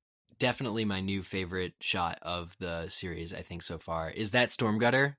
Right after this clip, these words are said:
that they're in, like you just mentioned. Like, they, how do they think to, to do that? 'Cause it's such a different type of shot. You just throw a camera in on a, like, a floaty or, like, a little <laughs> boat,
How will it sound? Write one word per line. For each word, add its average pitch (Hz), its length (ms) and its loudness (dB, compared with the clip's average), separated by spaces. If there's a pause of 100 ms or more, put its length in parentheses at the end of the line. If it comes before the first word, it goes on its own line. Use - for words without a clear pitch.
that 123 140 0
they're 135 140 4
in, 147 200 6
like 117 200 0
you 120 80 2
just 117 160 0
mentioned. 127 320 2
Like, 107 180 4 (500)
they, 175 200 10
how 147 600 4
do 240 120 6
they 190 160 10
think 139 580 4
to, 101 200 0 (200)
to 113 120 -2
do 110 300 2
that? 87 360 -4 (360)
'Cause 127 160 4
it's 127 140 -2
such 185 180 8
a 160 60 6
different 113 580 2 (160)
type 95 240 0
of 104 100 -2
shot. 127 460 8
You 101 80 -2
just - 300 -4 (260)
throw 165 320 10
a 156 80 12
camera 135 420 8
in 113 220 6
on 104 160 4
a, 98 100 0
like, 92 200 -4
a 90 40 -4
floaty 117 460 6
or, 107 80 4
like, 92 160 2
a 92 60 -6
little 104 220 0
<laughs> 107 160 -2
boat, 110 140 0